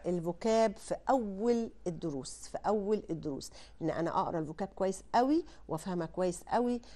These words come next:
بالتالي هقدر بعد كده أفهم قواعد الجرامر، هقدر أفهم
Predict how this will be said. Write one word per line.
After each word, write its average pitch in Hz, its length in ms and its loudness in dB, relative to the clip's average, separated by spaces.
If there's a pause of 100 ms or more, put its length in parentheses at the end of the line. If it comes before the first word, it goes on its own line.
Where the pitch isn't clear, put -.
(140)
بالتالي 208 460 0
هقدر 185 320 -2
بعد 160 240 -2
كده 196 420 0
أفهم - 380 -4 (260)
قواعد 180 300 4
الجرامر، 202 560 -2 (300)
هقدر 180 340 -4
أفهم 190 380 -2